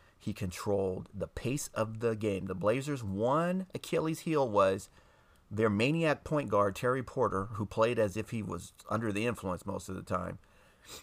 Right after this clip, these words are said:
Portland have, was racehorses up and down the court. Racehorses, racehorses, racehorses. And Magic Johnson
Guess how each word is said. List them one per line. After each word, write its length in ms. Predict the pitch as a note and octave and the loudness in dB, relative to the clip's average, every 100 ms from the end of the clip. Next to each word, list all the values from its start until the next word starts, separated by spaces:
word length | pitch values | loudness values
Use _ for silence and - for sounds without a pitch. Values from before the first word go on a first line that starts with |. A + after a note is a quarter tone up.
| _ _ _ _ _ - _ _ _ - | _ _ _ _ _ -20 _ _ _ 0
Portland 420 | C3 C3 C3 B2 | 2 4 2 2
have, 300 | A2 A2 G2+ | 2 2 2
was 300 | G2 G2 G2 | -4 -6 -6
racehorses 640 | G2 A2 A2 G2 F2 D#2 - | 4 4 4 -2 -4 -6 -2
up 140 | G2+ G2+ | 0 2
and 140 | G2 | 0
down 160 | F#2+ F#2 | 0 -2
the 60 | |
court. 200 | - - | -4 -4
Racehorses, 520 | G#2+ G2+ - F#2 F#2 F2+ | -2 -2 -2 -6 -6 -4
racehorses, 480 | G2 - F#2+ F2 | -4 -2 -6 -4
racehorses. 540 | F2+ F#2+ F#2 F#2 - - _ - - _ - | -4 -4 -2 -6 -8 -16 _ -20 -20 _ -6
And 140 | G2 | -2
Magic 360 | F#2+ G#2 A2 A#2+ | 2 4 4 2
Johnson 540 | A2 G2 F#2 F2+ E2+ | 0 0 -2 -6 -10